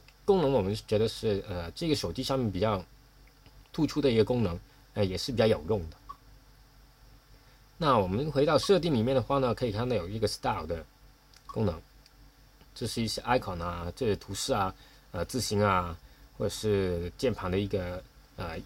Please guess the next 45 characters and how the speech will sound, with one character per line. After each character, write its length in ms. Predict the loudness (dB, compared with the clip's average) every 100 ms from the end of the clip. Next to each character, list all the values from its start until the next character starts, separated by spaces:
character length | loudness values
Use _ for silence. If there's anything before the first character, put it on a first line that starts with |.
| -4
样 260 | 0 0
式。 320 | -2 -4 -4 -6 -10 -20 -8 0
然 140 | 2
后 260 | 4 2 2
下 240 | 2 2
面 180 | 2 2
还 160 | 0
可 120 | 0 -2
以， 260 | -4 -8 -16 -20 _ _
呃， 240 | -6 -4 -4
好 160 | -4
像 340 | 0 2 2 0 -4
其 140 | -8 -4
他 80 |
国 160 | -2 -2
产 160 | 0 -2
手 140 | -4
机 200 | -8 -4
一 60 | -2
样， 160 | -2 -4 -20 -20 -12
是 580 | -4 0 2 4 2 -2 -6
可 100 | -4
以 160 | -4
下 280 | -2 0 2
载 180 | 2 2
一 80 | 2
些， 320 | 4 4 2 -4 -20 -20 -20 -20 -20 -20 -20 -16 -6
呃， 100 | -4
不 100 | -2
同 160 | 0
的 60 | 0
主 180 | 0 -6
题。 240 | -10 -16 -14 -18 -18 -20 -20 -20 -20 0
然 80 | 4
后 40 |
这 120 | 6
个 80 | 8
Light 160 | 8 6
Screen 240 | 2 2
呢， 200 | 4 2 -2
其 160 | -4 -4
实 160 | -2
是 300 | -4 -2 0
一 60 | 2
个 520 | 4 6 4 0 -6